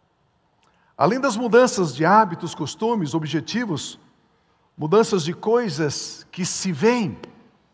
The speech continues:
também é necessário uma mudança no nosso interior. Há uma mudança aqui dentro que as pessoas não veem.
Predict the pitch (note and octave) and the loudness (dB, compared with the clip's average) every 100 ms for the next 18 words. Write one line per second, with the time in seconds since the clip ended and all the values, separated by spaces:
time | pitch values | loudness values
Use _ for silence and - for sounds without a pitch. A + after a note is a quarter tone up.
0 | _ _ _ - F#3 A3 A#3 G#3 G3 G#3 | _ _ _ 0 2 4 4 0 0 2
1 | G#3+ A3 G#3+ F3+ E3+ A3 A3 A3+ D#3 - | 2 2 0 0 4 2 2 -2 -4 -14
2 | _ _ _ _ - F#3+ F#3+ G3+ G#3 F#3 | _ _ _ _ -4 -2 0 -2 -4 0
3 | F#3 G3 F3 F#2+ - - _ _ _ _ | 4 6 4 0 -14 -20 _ _ _ _
4 | _ _ E3+ G3+ G#3+ F#3 A3+ - - - | _ _ 0 2 2 4 4 4 -4 0
5 | F3+ - - A#3 G#3 G#3+ A3+ - A3+ G#3+ | -2 -2 -12 -12 0 2 2 -4 -10 -12
6 | _ _ - G#3 - A3 - A3 G3 A3 | _ _ -4 -4 0 -2 0 0 0 -2
7 | E3 D3+ F#2+ | 0 -2 -4